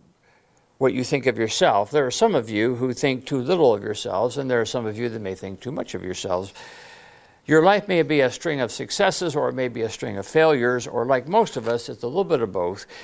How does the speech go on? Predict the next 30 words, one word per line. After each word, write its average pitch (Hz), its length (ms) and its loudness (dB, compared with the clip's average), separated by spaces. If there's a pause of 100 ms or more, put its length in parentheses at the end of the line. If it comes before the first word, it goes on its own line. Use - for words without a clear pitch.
(140)
But 151 140 0
to 151 100 -4
live 226 220 6
in 240 80 2
a 220 80 4
world 127 380 2
where 135 100 0
there 143 220 2
is 135 120 -2
a 143 60 -2
God 131 540 4
with 143 160 -4
whom 143 260 -6
nothing 202 320 -4
is 220 160 -4
impossible 113 920 -4 (440)
is 151 200 0
to - 200 -2
entertain 165 680 0
the 131 100 -2
distinct 185 580 -6
possibility, 95 1000 -8 (800)
not 196 240 -2
just 220 220 -4
the 185 80 0
possibility, 110 1120 -6
but 139 180 -4
the 143 100 -8
distinct 196 680 -6 (760)
fact - 600 -4